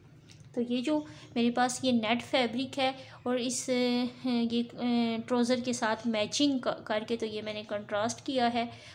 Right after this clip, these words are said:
आप भी मैचिंग का कोई भी लॉन भी लगा सकते हैं, कॉटन भी, अगर आपके पास नेट फैब्रिक है तो आप वो भी फ्रिल के लिए यूज़ कर सकते हैं।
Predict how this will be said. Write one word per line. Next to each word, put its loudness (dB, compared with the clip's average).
आप 4
भी -2
मैचिंग 0
का 4
कोई 0
भी 0
लॉन 0
भी 4
लगा 0
सकते -4
हैं, -2
कॉटन 0
भी, -4
अगर -6
आपके -4
पास -4
नेट -2
फैब्रिक -4
है -2
तो -6
आप -6
वो -2
भी -4
फ्रिल -2
के -8
लिए -8
यूज़ -6
कर 0
सकते -6
हैं। -2